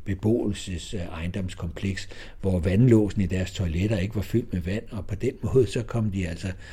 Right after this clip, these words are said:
op igennem, øh, tønden der og smittede på den måde. Så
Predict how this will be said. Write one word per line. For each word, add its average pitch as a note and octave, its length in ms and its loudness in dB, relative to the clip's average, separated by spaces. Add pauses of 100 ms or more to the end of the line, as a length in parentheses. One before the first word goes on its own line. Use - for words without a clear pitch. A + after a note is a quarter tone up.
(220)
op - 260 0
igennem, G#2 520 0
øh, F2+ 200 -2
tønden A2 480 0
der F#2+ 180 -2 (440)
og G2+ 120 -4
smittede G#2 540 2
på G2 120 -6
den G#2 220 -2
måde. G2+ 280 0
Så G#2+ 160 -2